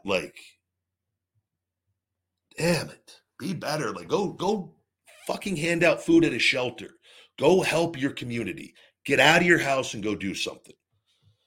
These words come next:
with that. 'Cause me and P J Black are fine with that. Like, it, it, it's just such a,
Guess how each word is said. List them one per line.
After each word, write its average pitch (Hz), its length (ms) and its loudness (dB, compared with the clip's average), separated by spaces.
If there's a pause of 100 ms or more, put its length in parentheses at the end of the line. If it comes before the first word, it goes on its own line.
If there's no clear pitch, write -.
(260)
with 95 180 -4
that. 78 240 -6 (100)
'Cause - 120 -16
me 139 140 0
and 170 140 -2
P 165 160 -2
J 151 180 2
Black 127 340 0
are 107 60 -6
fine 117 480 0 (800)
with 120 200 -4
that. 95 220 2
Like, 107 140 -2
it, 110 200 -2
it, 117 160 -4
it's 123 160 -10
just - 340 -6
such 165 320 -2
a, 85 340 -8